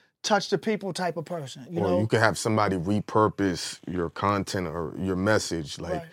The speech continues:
Speaker 1: Right.
Speaker 2: it, to the capacity of where you're going at. You would just need a tech-savvy person to take the best moments of who you are,
Speaker 1: Right.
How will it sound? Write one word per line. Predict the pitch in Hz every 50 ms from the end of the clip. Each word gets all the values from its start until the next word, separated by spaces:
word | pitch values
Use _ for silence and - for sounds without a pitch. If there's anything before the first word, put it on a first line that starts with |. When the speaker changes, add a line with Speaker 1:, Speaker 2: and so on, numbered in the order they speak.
| - - - - - _ _ _ _ _
Speaker 1:
Right. | 95 98 - - _ _ _ _ -
Speaker 2:
it, | - - -
to | - 107
the | -
capacity | - - 104 - - 117 110 110 101 - 110 104 101
of | 95 87 87
where | 98 98
you're | 92 90 85
going | 78 95 107 107 101 95 92
at. | 90 85 82
You | 87 98 95
would | 92 78
just | 92 92 - 95
need | 95 90
a | 85 82
tech-savvy | - - - - 90 87 - - - 107 95 92 85 92 85
person | - - 104 101 101 - - 92 87 82 78
to | - - 85 85 - - - - - _ _ _
take | - - 110 95 - -
the | 107
best | 87 82 - 110 104 98 - - -
moments | 95 98 95 95 101 90 -
of | 90 90 87
who | 92 104 107 101
you | 101 101 95 92
are, | 87 82 85 90 95 107 120 170
Speaker 1:
Right. | 170 160 156 147